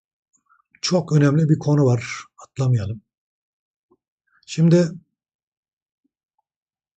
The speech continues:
tanıştırayım sizi. Tamam mı? Bu hanımefendiye iftira atan karaktersiz, şerefsiz ve onursuzlar, iyi dinleyin.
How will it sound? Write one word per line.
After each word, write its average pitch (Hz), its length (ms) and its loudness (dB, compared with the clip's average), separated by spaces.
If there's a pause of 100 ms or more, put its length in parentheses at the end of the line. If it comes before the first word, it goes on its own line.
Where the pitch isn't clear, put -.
(3000)
tanıştırayım 165 520 4
sizi. 120 260 0 (1300)
Tamam 143 300 0
mı? 82 120 -10 (1080)
Bu 156 320 4
hanımefendiye 151 840 2 (920)
iftira 156 460 2
atan 131 400 -2
karaktersiz, 147 640 2
şerefsiz 147 560 2
ve 151 40 2
onursuzlar, 127 580 0
iyi 135 160 2
dinleyin. 107 320 -2